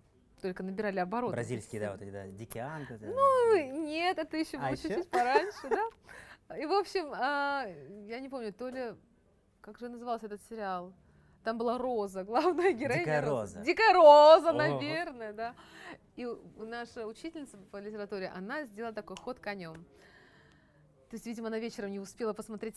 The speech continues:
Speaker 1: серию, <laughs> а с утра был повтор, и она говорит: «Так, ребята, ребята, мы сейчас закры-», такая Снежана Денисовна немножко,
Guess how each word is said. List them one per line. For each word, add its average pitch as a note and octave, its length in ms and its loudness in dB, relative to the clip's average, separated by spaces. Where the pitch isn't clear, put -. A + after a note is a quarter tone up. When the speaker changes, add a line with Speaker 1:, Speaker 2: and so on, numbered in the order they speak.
Speaker 1:
серию, C#4+ 520 0
<laughs> D#4+ 120 -2
а - 140 8
с - 60 -4
утра D4 240 4
был C4 180 0
повтор, F4 520 4
и - 40 -4
она A#3+ 160 -6
говорит: A3+ 160 -12
«Так, A#3 180 -8
ребята, F#3 640 -8
ребята, G#3 380 -10
мы C#4 160 -14
сейчас F3 480 -16
закры-», A3+ 440 -10
такая A#3 220 -4
Снежана E4+ 400 -2
Денисовна C#4 600 -2
немножко, B3 560 -4